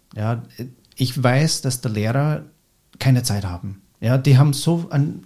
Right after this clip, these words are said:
d-, der Plan ist so dicht, die haben einen Plan für das ganze Jahr und die arbeiten so viel und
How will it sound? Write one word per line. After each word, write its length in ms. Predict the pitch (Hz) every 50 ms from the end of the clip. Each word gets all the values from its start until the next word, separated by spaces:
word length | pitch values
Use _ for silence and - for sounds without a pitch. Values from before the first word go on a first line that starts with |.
| _ _
d-, 260 | - 160 139 147 156
der 240 | 135 - - - 131
Plan 300 | - - 135 120 127 156
ist 120 | 165 156 -
so 100 | 165 170
dicht, 680 | 165 - 170 185 202 196 196 - - - - - _ -
die 160 | 139 143 143
haben 140 | 156 160 151
einen 120 | 147 147
Plan 280 | 143 143 147 165 170 170
für 80 | 165
das 120 | 156 143 -
ganze 280 | 156 151 160 160 156
Jahr 180 | 143 135 131 147
und 100 | 156 143
die 120 | 143 -
arbeiten 340 | 117 131 135 156 151 151 151
so 320 | 139 - - - 185 202
viel 380 | 185 - - - 190 185 160 160
und 120 | 170 170